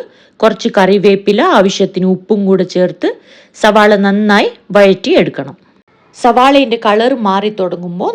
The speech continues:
നമുക്ക് അതിലോട്ട് ഒരു ഒന്നര ടേബിൾ സ്പൂൺ ജിഞ്ചർ ഗാർലിക് പേസ്റ്റും കൂടെ ചേർത്ത് കൊടുക്കാം. മീഡിയം ഫ്ലെയിമിലിട്ട് നന്നായി സോട്ട് ചെയ്തെടുക്കുന്നുണ്ട്. ജിഞ്ചർ ഗാർലിക് പേസ്റ്റിൻ്റെ പച്ച ചൊവയൊക്കെ മാറിയിട്ടുണ്ട്. ഇനി നമുക്ക് മസാല ചേർത്ത് കൊടുക്കാം.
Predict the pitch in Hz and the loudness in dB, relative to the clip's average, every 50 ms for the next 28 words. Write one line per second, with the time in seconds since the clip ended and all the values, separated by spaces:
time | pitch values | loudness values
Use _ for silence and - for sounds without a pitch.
0 | 330 240 214 202 - 190 190 180 208 196 185 190 - 208 214 214 214 208 208 220 | -6 -6 -6 -4 -4 -4 -4 -2 -4 -2 -2 -2 0 2 2 2 2 0 0 0
1 | 233 233 208 208 - 208 208 185 170 190 196 - - - 240 311 349 226 208 220 | 0 0 0 0 0 0 -2 -2 -2 -4 -8 -8 -8 -8 -6 -6 -6 -6 -4 -4
2 | 226 214 233 214 - 220 202 196 190 190 190 - - - - 185 214 208 - - | -2 0 -2 0 0 0 0 0 0 -4 -8 -10 -10 -8 -4 -2 -2 -4 -4 -8
3 | 208 180 175 165 170 247 453 480 - - _ _ _ _ _ _ - 262 233 185 | -10 -8 -6 -4 -4 -4 -4 -4 -8 -16 _ _ _ _ _ _ 0 2 2 2
4 | 156 160 156 143 147 143 - - - _ _ _ _ _ _ _ _ _ _ 208 | 0 -4 -6 -8 -8 -12 -16 -18 -20 _ _ _ _ _ _ _ _ _ _ -2
5 | 226 240 254 269 277 262 247 - 233 220 214 208 208 202 202 202 196 - - 311 | 0 2 4 4 2 2 2 2 2 4 4 4 2 0 -2 -4 -4 -2 -2 -2
6 | 440 523 - - _ _ _ 180 190 202 214 214 208 202 196 233 226 - 214 180 | -2 -2 -4 -12 _ _ _ -4 -2 -2 0 0 0 2 2 2 2 2 0 0
7 | 185 180 190 190 190 175 170 156 - - - 165 175 175 170 175 220 320 466 - | 0 2 0 0 2 2 0 0 -2 -4 -4 -4 -2 -2 0 2 2 0 0 -2
8 | - _ _ _ _ _ - 175 233 240 240 196 247 240 240 240 226 220 214 220 | -8 _ _ _ _ _ -4 -2 0 2 2 2 2 2 2 2 0 0 0 -2
9 | 202 175 - 208 208 208 208 - - 190 202 202 196 185 185 - - 196 190 202 | -6 -2 0 0 0 0 -2 -4 -4 -4 -4 -2 -2 -4 -4 -4 -6 -4 -2 -2
10 | 196 185 196 180 180 180 - 180 180 180 180 175 175 180 175 - 170 180 185 190 | -2 0 0 -2 -2 -4 -4 -4 -2 0 -2 -2 -2 -6 -8 -8 -8 -4 0 0
11 | 277 440 480 - - - _ _ _ _ _ 202 226 247 240 220 202 196 190 - | 0 0 0 -6 -16 -20 _ _ _ _ _ -4 -2 -2 0 0 0 0 0 -2
12 | - 285 440 440 285 220 214 - 202 196 190 233 254 262 214 185 160 - - 143 | -2 -2 -2 0 0 -2 0 2 2 2 2 2 2 2 2 2 2 -2 -6 -8
13 | 143 143 - - - - | -8 -8 -10 -12 -14 -14